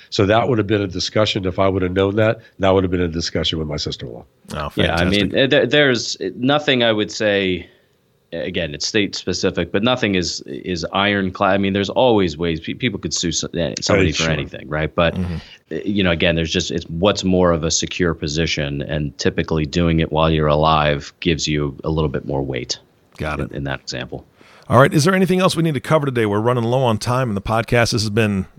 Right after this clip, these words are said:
Speaker 2: incredibly educational for me, a little scary in some parts, but, uh, I know there's answers to those fears, so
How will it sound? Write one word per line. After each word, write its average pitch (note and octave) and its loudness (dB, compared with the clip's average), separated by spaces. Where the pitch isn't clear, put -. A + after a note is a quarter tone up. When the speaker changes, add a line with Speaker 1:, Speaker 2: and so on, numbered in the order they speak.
Speaker 2:
incredibly B2 2
educational A2+ 0
for G#2+ 2
me, G#2 0
a - -8
little C3 2
scary C#3 4
in B2 0
some C3 -2
parts, B2 2
but, A2 -2
uh, G#2 2
I G2+ 0
know A#2 2
there's A2 4
answers C3 0
to - 0
those G2 0
fears, G#2+ 0
so A2 2